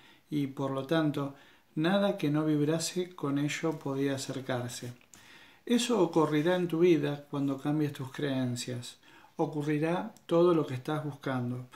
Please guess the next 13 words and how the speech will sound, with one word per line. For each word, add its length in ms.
Vibraciones 640
similares 720
vibran 360
juntas, 680
ya 80
lo 120
dijimos, 720
y 100
las 140
que 200
no 340
se 220
separan. 640